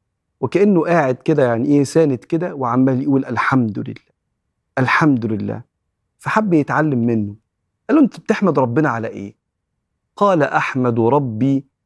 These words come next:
على قلب شاكر، ولسان ذاكر، وبدن على البلاء صابر". أنا شايف ربنا وشايف نعمته وشايف حسن اختياره حتى في البلاء ده.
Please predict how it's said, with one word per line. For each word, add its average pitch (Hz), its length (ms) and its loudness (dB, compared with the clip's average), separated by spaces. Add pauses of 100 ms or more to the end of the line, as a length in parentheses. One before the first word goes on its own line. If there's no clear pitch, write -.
على 127 360 0
قلب 190 720 -2 (140)
شاكر، - 680 -4 (720)
ولسان 147 840 0 (260)
ذاكر، 120 720 -2 (540)
وبدن 151 840 2
على 117 280 -2
البلاء 117 580 -2
صابر". 101 640 -6 (840)
أنا 131 160 2
شايف 127 420 -2
ربنا 104 380 -10 (960)
وشايف 160 600 2
نعمته 170 560 -2
وشايف 180 520 2
حسن 196 440 -2
اختياره 190 680 2 (320)
حتى - 420 -4
في - 120 -6
البلاء 123 440 -2
ده. 92 200 -16